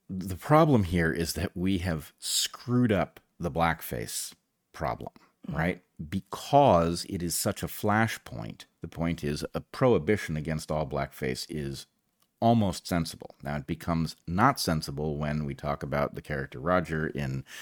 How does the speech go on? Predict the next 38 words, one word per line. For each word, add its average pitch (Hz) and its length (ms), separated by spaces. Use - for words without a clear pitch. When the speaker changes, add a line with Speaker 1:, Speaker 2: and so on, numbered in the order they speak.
Speaker 2:
Right. - 80
Speaker 1:
um, 65 560
in, 71 260
uh, 67 160
Mad 90 340
Men, 71 440
who 76 300
has 78 260
to - 100
put 78 140
on 73 160
blackface 82 500
to - 100
portray 80 520
a 71 100
prior 85 340
world 80 300
in 80 80
which 80 180
blackface 85 520
was 76 180
a 76 80
thing. 82 340
Speaker 2:
Right. 151 160
Speaker 1:
But 92 100
the 104 60
problem 160 400
is, 82 160
minstrel 160 580
show 78 460
is 95 160
inherently 139 880
mocking 92 720
of 80 180
black 76 320
people, - 400
right? 95 260
That's - 300